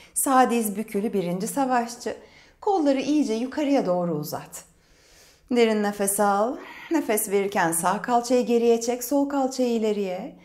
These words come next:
İleriye doğru uzadın, eller yere. Sağ ayak geriye, plank. Derin nefes al. Nefes verirken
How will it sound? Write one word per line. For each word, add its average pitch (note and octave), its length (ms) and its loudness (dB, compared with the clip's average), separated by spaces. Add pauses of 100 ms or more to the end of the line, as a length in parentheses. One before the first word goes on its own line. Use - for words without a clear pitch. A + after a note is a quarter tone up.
(420)
İleriye F3+ 480 2
doğru D#3+ 300 -2
uzadın, G3+ 420 -4
eller G3+ 380 -2
yere. G3+ 380 -2 (280)
Sağ - 180 -4
ayak A3+ 400 -2
geriye, A3 420 0
plank. - 580 -12 (1600)
Derin G#3+ 280 2
nefes G3 380 -4
al. G#3+ 240 -6
Nefes C4+ 420 -6
verirken G#3+ 920 -4